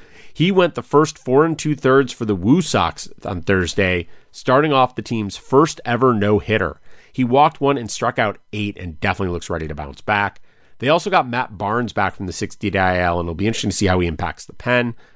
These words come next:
Closer role hasn't been clear, and Barnes has held it in the past. The Royals moved Edward Olivares to the sixty-day I L, which basically ends his season, at least from a fantasy perspective. He needs another six weeks before a rehab assignment. Sixty-day I L runs through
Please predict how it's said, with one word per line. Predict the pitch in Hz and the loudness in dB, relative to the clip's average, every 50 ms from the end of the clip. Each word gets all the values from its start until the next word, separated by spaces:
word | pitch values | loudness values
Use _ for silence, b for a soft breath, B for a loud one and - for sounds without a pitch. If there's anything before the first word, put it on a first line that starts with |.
| b | b
Closer | - - 120 123 120 107 117 | -4 0 2 2 2 2 2
role | 110 110 107 104 | 4 4 4 4
hasn't | 90 - - 117 120 101 113 95 | 2 0 -2 -2 0 0 -2 -4
been | - 95 85 | -6 -8 -10
clear, | 78 - - 104 104 | -8 -6 -2 0 0
and | 98 90 78 | 0 0 0
Barnes | 82 82 90 101 92 - | -2 0 0 0 -2 -2
has | - 101 101 95 - | -2 -2 -2 -2 -2
held | - 95 98 95 | -2 -2 -2 -2
it | 104 - | -2 -4
in | 101 98 | -6 -8
the | 87 | -10
past. | - 101 101 110 98 - - - - - _ _ b b b | -6 -2 0 0 0 -2 -4 -10 -16 -18 _ _ b b b
The | - 104 | -8 -2
Royals | 107 117 131 139 147 143 131 107 | 2 4 6 6 6 4 2 2
moved | 123 123 107 95 - | 0 -2 -2 -2 -6
Edward | - 107 113 120 110 | -4 -2 0 2 2
Olivares | 104 101 101 95 87 104 110 110 113 113 - - | 2 2 0 0 0 2 4 4 4 2 2 -2
to | - - | -6 -10
the | 90 | -10
sixty-day | - - 147 143 - - 131 117 120 | -6 -4 -6 -6 -4 -4 -2 0 2
I | 117 113 113 110 | 2 2 2 2
L, | 110 107 107 101 | 2 2 0 0
which | 92 - - - _ - - - | -2 -6 -10 -16 _ -20 -10 -4
basically | - 104 123 123 - - 113 - 101 95 85 | -2 0 0 0 0 0 0 0 0 -2 -2
ends | - - 95 101 95 - | 0 0 2 2 2 0
his | - 82 - | 0 -2 0
season, | - 101 101 92 92 90 | 2 4 4 4 4 2
at | 85 87 | 2 2
least | 95 90 - | 0 -2 -2
from | - 87 80 | -2 -2 -4
a | - | -2
fantasy | - - 95 92 90 85 - 90 | -2 0 0 0 0 0 -2 -4
perspective. | - - 80 - - 87 78 78 - - 80 76 73 - b b b b | -6 -6 -8 -6 -4 -4 -4 -4 -4 -6 -8 -8 -8 -12 b b b b
He | - 139 160 | 0 2 2
needs | 196 196 147 | 2 2 2
another | 156 151 131 113 98 | 2 2 2 0 -2
six | - - - 156 147 - - | -4 -2 -2 -2 -2 -2 -4
weeks | 104 117 120 - - | -4 -4 -4 -4 -8
before | - 101 - 104 95 87 | -12 -10 -8 -6 -6 -6
a | |
rehab | 78 76 117 127 127 127 123 120 | -6 -6 -2 0 2 2 2 0
assignment. | 113 - 127 117 117 113 113 110 - - _ - | -2 -2 -2 -2 0 0 -2 -4 -4 -8 _ -8
Sixty-day | - 127 - - 123 104 110 107 | -8 -8 -6 -4 -2 0 0 2
I | 104 98 92 92 | 2 2 2 2
L | 95 104 104 104 | 2 2 0 0
runs | 95 95 98 98 95 87 - | 0 0 0 -2 -2 -4 -6
through | - - 92 90 92 | -6 -4 -2 -2 -2